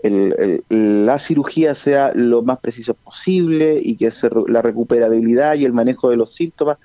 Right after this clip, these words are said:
sea súper rápido, pero ha, ha habido un, un, durante los últimos años un desarrollo súper importante, porque la importancia que tiene esta patología a nivel mundial ha hecho que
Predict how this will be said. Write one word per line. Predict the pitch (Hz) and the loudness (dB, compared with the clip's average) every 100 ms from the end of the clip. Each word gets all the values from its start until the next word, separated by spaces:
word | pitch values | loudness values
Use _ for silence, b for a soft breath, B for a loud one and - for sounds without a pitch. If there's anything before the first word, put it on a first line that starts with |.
| b _ | b _
sea | - 123 | -4 -4
súper | - 107 113 | -2 -2 0
rápido, | 175 165 156 147 147 b b b | 0 0 0 0 -2 b b b
pero | 139 143 147 | -2 0 0
ha, | 156 | -2
ha | - 160 | -2 0
habido | 170 180 | 2 0
un, | 160 147 | 0 0
un, | 120 123 113 117 | 0 0 -2 -6
durante | 113 135 143 143 | -4 -2 -2 0
los | 135 | -2
últimos | 139 147 143 143 | -2 -2 -2 0
años | 147 | -2
un | 139 | -4
desarrollo | 127 120 123 139 | -4 -2 0 0
súper | 135 135 135 | -2 -2 -2
importante, | 123 120 120 120 117 - 214 - | 0 -2 -4 -2 -4 -4 -6 -6
porque | 123 - 123 - B B B - - - | -6 -2 -4 -4 B B B -20 -20 -8
la | - 139 147 | -2 0 0
importancia | 151 - 147 135 - 233 226 - 160 | -2 -2 -2 -2 -2 -2 -2 -2 -4
que | 127 | -4
tiene | - 175 202 160 131 | -6 -2 -2 0 -2
esta | - | -2
patología | 135 127 127 120 - 143 139 120 | -2 0 0 -2 -4 -2 0 2
a | 123 | 0
nivel | 123 139 | 0 0
mundial | 135 127 147 185 | -2 -2 -2 0
ha | 151 | 0
hecho | 151 - 151 | -2 -4 -6
que | 143 143 165 | 0 0 0